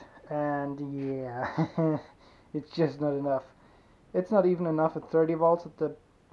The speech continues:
um, lab P C U, it's just too slow. Because it's a, uh, voltage based,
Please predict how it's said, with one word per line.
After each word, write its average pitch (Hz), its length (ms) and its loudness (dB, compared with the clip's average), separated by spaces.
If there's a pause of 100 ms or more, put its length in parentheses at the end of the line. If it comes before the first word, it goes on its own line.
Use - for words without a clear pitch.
um, 131 540 -6 (540)
lab 156 320 2 (460)
P 175 160 -4
C 165 120 -8
U, 190 200 2
it's 185 180 -4 (160)
just - 400 -2 (380)
too 190 220 2 (120)
slow. - 300 -6 (840)
Because 165 300 4
it's - 300 -10 (360)
a, 151 560 0
uh, 139 260 -6
voltage 165 560 -2 (180)
based, 160 460 0